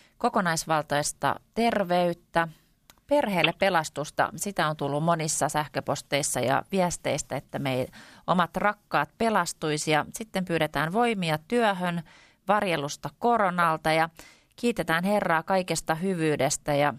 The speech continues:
huolenpidosta ja myös ystävän puolesta, joka sairastaa M S-sairautta. Ja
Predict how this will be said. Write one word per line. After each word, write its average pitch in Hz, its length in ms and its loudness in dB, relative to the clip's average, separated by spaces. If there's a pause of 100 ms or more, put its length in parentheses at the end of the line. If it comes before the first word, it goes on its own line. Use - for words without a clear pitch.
(140)
huolenpidosta 139 1120 0
ja 135 140 0
myös 135 360 4 (440)
ystävän 139 520 -2
puolesta, 120 540 0
joka 120 380 0 (300)
sairastaa 135 720 -2 (160)
M 110 240 -4
S-sairautta. 156 1160 -2
Ja 143 200 2